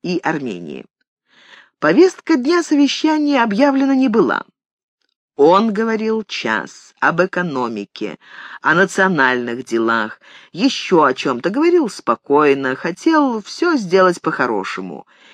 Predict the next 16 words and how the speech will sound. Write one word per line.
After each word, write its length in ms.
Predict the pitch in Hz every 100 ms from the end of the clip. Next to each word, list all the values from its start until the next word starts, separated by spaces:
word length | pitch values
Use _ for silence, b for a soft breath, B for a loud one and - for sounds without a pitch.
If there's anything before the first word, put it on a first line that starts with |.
| b
И 100 | -
уже 260 | 277 302 403
вставая, 600 | - 254 196 226 269 269
сказал: 600 | - - 180 104 69 - b b b b b b b b _
«А 220 | 156 180
что, 420 | - - - 381
если 460 | 392 311 330 - 269
мы 260 | 254 254 -
так 280 | - 277 220
сформируем 720 | - - 139 147 170 226 190
руководство 880 | 170 170 185 233 202 - - 127 117 b b b b
закрайкома?» 1160 | 139 160 - - 139 120 - 330 370 151 104 - _ _ _ _ _
Первый 340 | 240 190 160
секретарь 640 | - 143 143 - 147 139 - _ _ _ _ _ _ _
Лаврентий 960 | 147 180 170 175 160 143 - 151 143 -
Картвелишвили, 1120 | - 156 - 143 131 - 120 120 127 247